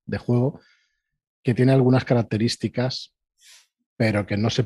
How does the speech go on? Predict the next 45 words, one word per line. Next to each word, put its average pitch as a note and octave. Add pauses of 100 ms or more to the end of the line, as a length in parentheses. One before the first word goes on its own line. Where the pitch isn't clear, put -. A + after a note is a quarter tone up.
(160)
tienen A2+
por A2
qué G#2
repetir G2
en, E2+
en F#2
todos. E2 (540)
Pero F#2
bueno, F#2+
la F#2+
premisa, A2+
yo, B2 (100)
com-, A2
por F#2+
cómo C3+
lo C3+
entiendo, C#3
que -
seguramente F2+
habrá F2+
gente F#2+
que E2+
no F2
lo F2
entienda F#2
de F#2+
esa F#2+
manera, G#2+ (640)
lo G#2+
entiendo A2
como G2+
una A2+
manera A#2
de A#2
jugar A#2
en A#2+
que G#2
los F#2
jugadores, A2+
eh, F2+ (440)
el E2+
máster G2
y F2
los F#2+
jugadores C#3